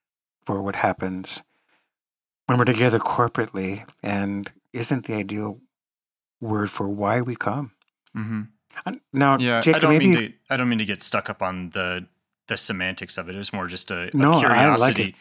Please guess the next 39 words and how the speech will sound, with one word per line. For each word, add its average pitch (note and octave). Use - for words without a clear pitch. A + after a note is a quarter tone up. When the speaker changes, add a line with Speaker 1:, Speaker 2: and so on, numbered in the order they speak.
Speaker 2:
But -
I -
Speaker 1:
<clears throat> B2+
Speaker 2:
think B2
the, A#2
if B2
there A#2
was A2
a A2+
better F#2+
word, G2
do A2+
you A2
think A2+
it A2+
would G2
just G2+
reflect G2+
more G2
about F#2
the, G2
the A#2+
other A2
side G2+
of G2+
that G2+
equation G2
where F#2
what F#2+
God F#2+
has F#2+
done G2
for -
us G#2+
is G2+
why F#2
we F#2+
are F#2+
here? G#2